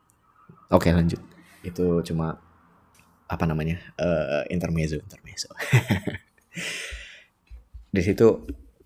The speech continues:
gue jadi, sampai mana tadi? Ya, gue dari situ jadi, eh, berpikiran untuk bisa menggali lebih dalam medium-medium apalagi yang bisa membantu gue ketika nggak ada orang.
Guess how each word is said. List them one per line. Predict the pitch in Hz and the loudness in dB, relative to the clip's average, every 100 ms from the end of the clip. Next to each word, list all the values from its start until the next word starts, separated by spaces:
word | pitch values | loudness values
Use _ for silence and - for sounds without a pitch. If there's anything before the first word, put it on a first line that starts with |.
| _ 113 | _ 2
gue | 113 | 6
jadi, | 104 101 101 98 - - - - - - - - - - - | 6 6 6 4 0 -8 -12 -12 -12 -12 -14 -16 -20 -20 -10
sampai | 117 131 | -6 -2
mana | 139 98 | -2 -4
tadi? | 104 - | -8 0
Ya, | 107 92 | 6 6
gue | - 101 | 4 2
dari | 98 | 2
situ | 90 101 107 104 | 0 -2 0 2
jadi, | 107 98 - - - _ _ - | 0 -4 -6 -12 -18 _ _ -10
eh, | - | -6
berpikiran | 101 - - 101 95 95 | -4 -6 -4 -2 0 -2
untuk | 90 95 | -6 -8
bisa | 95 87 92 92 - _ _ _ _ _ _ _ _ _ _ _ _ | -8 -8 -10 -12 -16 _ _ _ _ _ _ _ _ _ _ _ _
menggali | 95 92 90 90 | -6 -4 -2 -2
lebih | 90 95 | -2 -2
dalam | 92 92 90 | 0 0 0
medium-medium | 90 90 87 92 90 | 0 -2 -8 -12 -12
apalagi | - 95 95 101 | -2 0 0 0
yang | 95 | -2
bisa | - | -4
membantu | 95 92 92 87 87 | -6 -8 -8 -8 -6
gue | 98 95 92 87 | 2 2 4 0
ketika | - - 95 | -4 -8 -6
nggak | 90 87 | -2 0
ada | 87 | 2
orang. | 95 98 | 2 2